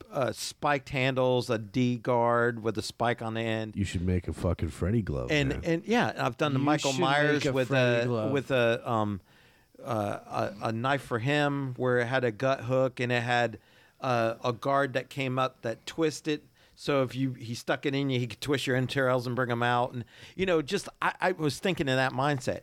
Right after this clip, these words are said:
Speaker 1: And, you know, I, I should make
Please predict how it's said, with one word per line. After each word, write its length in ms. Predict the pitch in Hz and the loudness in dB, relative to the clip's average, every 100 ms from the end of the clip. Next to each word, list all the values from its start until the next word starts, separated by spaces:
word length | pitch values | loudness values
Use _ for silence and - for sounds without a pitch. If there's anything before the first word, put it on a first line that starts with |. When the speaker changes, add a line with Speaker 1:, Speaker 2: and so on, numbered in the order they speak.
| - | -4
Speaker 1:
And, 340 | 127 117 104 - - - - _ | -2 -2 -4 -10 -20 -20 -20 _
you 140 | 127 120 | -4 0
know, 300 | 95 92 - 123 | 0 -2 -6 -2
I, 280 | 113 101 - _ _ | 0 -2 -8 _ _
I 100 | 117 | -8
should 420 | 113 - 127 113 110 | -4 -2 0 2 0
make 580 | 107 104 104 - - | -2 0 0 -2 -12